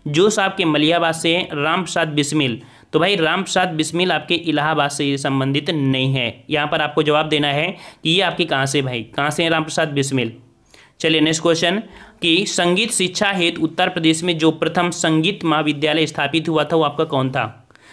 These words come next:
संगीत शिक्षा हेतु उत्तर प्रदेश में जो प्रथम संगीत महाविद्यालय स्थापित हुआ वो आपका कहाँ से हुआ था? तो यहाँ पर देख सकते हैं ये आपके स्थापित हुआ था, अड़सठ का ऑप्शन राइट यहाँ पर सी हो जाएगा, आपके भार-,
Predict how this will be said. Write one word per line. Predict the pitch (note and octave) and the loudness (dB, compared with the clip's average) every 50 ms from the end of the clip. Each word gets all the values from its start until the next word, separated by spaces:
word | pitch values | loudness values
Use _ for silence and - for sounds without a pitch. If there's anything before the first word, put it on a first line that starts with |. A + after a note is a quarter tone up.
| - - | -20 -8
संगीत | - - E3 D#3+ E3 F#3+ G#3+ G#3 | -4 0 2 2 2 2 2 0
शिक्षा | - F#3 - - F#3+ F#3 | -2 -4 -2 -2 -2 0
हेतु | F3+ E3+ E3+ E3+ E3+ - | 2 2 0 0 -2 -6
उत्तर | D#3+ - E3 D#3+ | -4 -2 -2 -2
प्रदेश | D#3+ D#3+ D#3 D#3 E3 D#3+ E3+ | 0 0 0 0 0 0 0
में | F3 F3 E3 | -2 0 0
जो | D#3 D#3 | 0 0
प्रथम | D#3 - D#3+ D3+ F3 F#3 G3 | 0 0 -2 0 0 0 0
संगीत | F#3 - D#3+ D3+ D3+ D#3+ F3 E3+ - | 0 0 0 0 0 0 -2 -2 -2
महाविद्यालय | D#3+ D#3 D3 D3 C#3+ C#3+ D3+ D3+ D#3+ D#3 | -2 0 0 0 -2 0 0 0 0 0
स्थापित | D#3 - D#3+ D3 C#3+ D#3 D3+ D3+ | -2 -2 -4 -2 -2 -2 -4 -2
हुआ | E3 D#3 D3+ D#3 | 0 0 2 2
वो | D#3+ D3+ | 2 2
आपका | D3 - - C#3+ | 0 -2 -6 -4
कहाँ | C#3+ D3+ C#3+ D3 | -2 0 0 0
से | C#3+ - D#3+ | 0 0 0
हुआ | D3+ D3+ D3 | 0 0 0
था? | D3+ D#3 D#3+ - - - _ _ _ _ _ _ - - - - - _ - | 0 -2 -2 -4 -6 -12 _ _ _ _ _ _ -20 -20 -20 -20 -20 _ -2
तो | D3+ | 0
यहाँ | D#3+ E3 F#3 E3+ | 0 2 2 0
पर | G#3 G3 | 0 0
देख | F3 F3+ F3 | 0 0 0
सकते | - F#3 - - F3+ | 0 -2 -2 -2 -2
हैं | F#3 F#3+ | 0 0
ये | F#3 F3 | 2 2
आपके | E3+ E3+ E3+ F3 F3 E3 | 0 0 0 0 -2 0
स्थापित | E3 E3 E3 D#3 D#3+ E3+ D#3+ E3+ | 0 -2 -4 -2 -2 -2 -2 0
हुआ | D#3+ D#3+ D#3 C#3+ | 0 0 0 0
था, | - E3+ E3 | 0 0 0
अड़सठ | D#3 D3 D3+ - D#3+ D#3 | 0 0 0 0 -2 0
का | D3 D#3 | 0 0
ऑप्शन | D3+ D3 - E3+ D#3 | -2 -2 -2 -2 0
राइट | D3 D3+ D3 D3 C#3+ C#3 C#3 - - - _ - | 0 0 0 0 -2 -4 -6 -14 -20 -12 _ -4
यहाँ | D#3 D3 | -2 -2
पर | D3 D#3+ D3+ | 0 -2 -2
सी | D3 - - F#3+ | -2 -2 0 2
हो | G3 F3 E3 | 2 4 4
जाएगा, | D#3 D3+ D3 D3 D3+ E3+ F3 - - - - - - - | 2 2 2 0 0 0 -2 -6 -10 -20 -20 -10 -4 -2
आपके | D#3+ D#3+ D#3+ E3 F3 E3 | -2 -2 0 0 0 0
भार-, | D#3 D3+ D3 D#3 D#3 D#3 D#3+ E3+ F3+ | 0 -2 -2 -2 0 0 0 0 -2